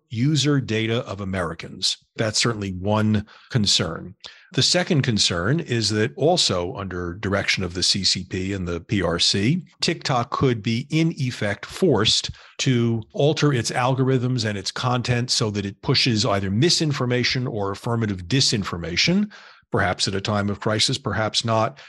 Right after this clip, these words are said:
that would tend to favor the Chinese view of things against what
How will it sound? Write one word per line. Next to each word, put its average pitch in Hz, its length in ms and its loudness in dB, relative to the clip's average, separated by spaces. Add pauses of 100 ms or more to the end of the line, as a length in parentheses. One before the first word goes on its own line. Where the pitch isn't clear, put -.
(120)
that - 160 -6
would 117 220 -2
tend 120 280 0
to 110 100 0
favor 104 400 0
the 92 120 -6
Chinese 107 480 0
view 95 220 0
of 92 100 -4
things 90 380 -4
against 87 520 -2 (240)
what 95 260 -2